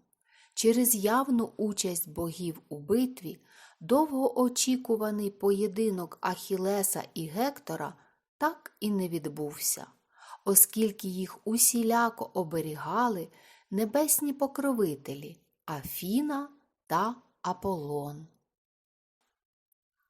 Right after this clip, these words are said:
Ахілесу вдалося змусити троянців тікати. Він вибрав двадцять юнаків в якості жертви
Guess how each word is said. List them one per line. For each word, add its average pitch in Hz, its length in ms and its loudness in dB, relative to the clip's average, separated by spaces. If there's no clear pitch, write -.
Ахілесу 220 720 0
вдалося 208 640 2
змусити 196 600 0
троянців 185 800 -4
тікати. - 720 -8
Він 247 260 4
вибрав 233 440 2
двадцять 226 640 0
юнаків 180 680 -4
в 180 40 -12
якості 208 680 0
жертви 196 680 -2